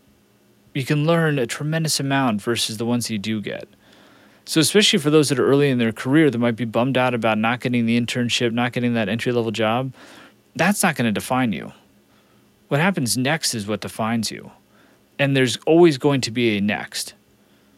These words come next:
When the door opens, the door opens, great, go in, do, do an amazing job. But when the door closes,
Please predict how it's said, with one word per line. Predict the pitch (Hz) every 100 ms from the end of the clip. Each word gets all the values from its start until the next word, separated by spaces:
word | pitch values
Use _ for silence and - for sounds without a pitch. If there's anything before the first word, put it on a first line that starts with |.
| _ _ _ _ _ _ _ _ _
When | 139 143
the |
door | 135 196 190
opens, | 170 170 160 -
the |
door | 123 139 139
opens, | 131 131 127
great, | - 135 131 123
go | - 123 135
in, | 127 123 127 120 - _ _ _
do, | - 139 135 127
do | 127 139
an | 135
amazing | 123 127 123 127
job. | 120 110 113 110 - _ _ _ _ _ _ _
But | 139
when | 143 139
the |
door | 120 165 180
closes, | - 156 160 104 95 92 -